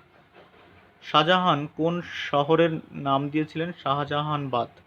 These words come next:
তো সেটার আনসার হয়ে যাবে দিল্লি। দিল্লির নাম তিনি শাহজাহান বাদ দিয়েছিলেন। হলদিঘাটের যুদ্ধে মুঘল শক্তির প্রধান সেনাপতি কে ছিলেন? তো হলদিঘাটের যুদ্ধে মুঘল, আহ, শক্তির প্রধান সেনাপতি ছিলেন কিন্তু মানসিংহ। ঘরঘরার যুদ্ধ কবে ঘটেছিল?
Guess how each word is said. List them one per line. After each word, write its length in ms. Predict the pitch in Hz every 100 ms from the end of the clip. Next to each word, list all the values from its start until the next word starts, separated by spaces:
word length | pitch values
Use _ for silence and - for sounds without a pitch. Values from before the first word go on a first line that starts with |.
| _ _ _ _
তো 80 | 135
সেটার 180 | 135
আনসার 260 | 135 135 151
হয়ে 100 | 156
যাবে 140 | 185
দিল্লি। 420 | 156 135 127 120 120
দিল্লির 340 | 135 139 147
নাম 220 | 143 143
তিনি 200 | 143 170
শাহজাহান 480 | - - 143 139 139
বাদ 180 | 127 120
দিয়েছিলেন। 400 | 123 - - - - _ _ _ _ _
হলদিঘাটের 480 | 156 170 175 196 180
যুদ্ধে 380 | 175 165 143 156
মুঘল 400 | 165 139 151 170
শক্তির 380 | - 170 - 175
প্রধান 300 | 135 143 165
সেনাপতি 380 | 160 160 156 156
কে 100 | -
ছিলেন? 280 | 160 165 180 -
তো 100 | 131
হলদিঘাটের 600 | 135 143 156 160 160 151
যুদ্ধে 260 | 156 147
মুঘল, 400 | 185 131 135 160 165 - _ _ _ _ _
আহ, 180 | 127 131
শক্তির 400 | - - - 175
প্রধান 260 | - 135 160
সেনাপতি 400 | 156 156 151 156
ছিলেন 240 | - 165
কিন্তু 260 | 160 165 240 -
মানসিংহ। 560 | 139 131 139 135 123 120 - _ _ _ _ _ _ _ _ _ _ _ -
ঘরঘরার 440 | 127 147 156 180 180
যুদ্ধ 280 | 175 170 180
কবে 160 | 175 170
ঘটেছিল? 420 | 170 165 170 180